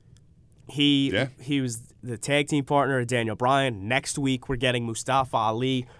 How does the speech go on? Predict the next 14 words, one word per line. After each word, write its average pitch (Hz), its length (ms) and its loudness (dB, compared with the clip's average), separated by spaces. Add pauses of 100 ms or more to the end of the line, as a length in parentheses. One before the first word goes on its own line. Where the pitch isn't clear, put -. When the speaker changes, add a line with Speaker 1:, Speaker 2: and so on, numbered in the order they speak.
(160)
Speaker 1:
versus 151 640 2
Almas. 170 640 4 (580)
I'm 165 380 4 (200)
super 156 400 0
excited 139 440 0
for 117 100 -6
that, 127 320 2 (120)
as 117 280 -6 (300)
anybody 139 400 2
should 170 280 -2
be. 131 200 0
You 120 120 -8
still 143 240 -2
have 131 200 2